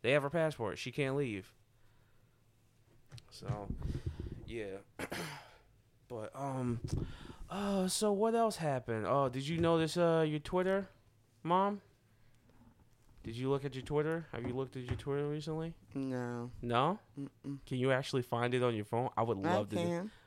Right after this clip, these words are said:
Speaker 1: Would it?
Speaker 2: What do you want me to find?
Speaker 1: Did you pull it up? Oh, you did? Oh, your shit still looks the same. You haven't updated your phone. 'Cause look, this is what my Twitter looked like.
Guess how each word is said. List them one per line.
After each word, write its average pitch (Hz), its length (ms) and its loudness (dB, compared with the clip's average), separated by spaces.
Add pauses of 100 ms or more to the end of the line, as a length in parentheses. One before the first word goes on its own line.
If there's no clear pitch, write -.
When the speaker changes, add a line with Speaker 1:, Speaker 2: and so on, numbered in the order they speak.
(120)
Speaker 1:
Would 123 240 2
it? - 160 -2 (800)
Speaker 2:
What 156 180 0
do 165 60 -2
you 165 100 -2
want 156 200 -2
me 156 100 0
to 151 100 -2
find? 151 540 -2
Speaker 1:
Did 135 140 -2
you 143 60 0
pull 180 200 8
it 175 60 6
up? 330 300 4 (1400)
Oh, 120 80 4
you 123 120 2
did? 120 200 0 (140)
Oh, 160 220 0
your 139 200 2
shit 156 300 -2
still 151 260 0
looks 143 180 0
the 131 80 -10
same. 147 440 0 (360)
You 160 120 4
haven't 165 200 8
updated 143 360 4
your 117 80 0
phone. 123 400 2 (720)
'Cause 120 160 -2
look, 131 280 2 (880)
this 120 120 -4
is - 40 -16
what 120 100 -2
my 110 140 0
Twitter 104 240 -4
looked 98 180 -4
like. 92 260 -2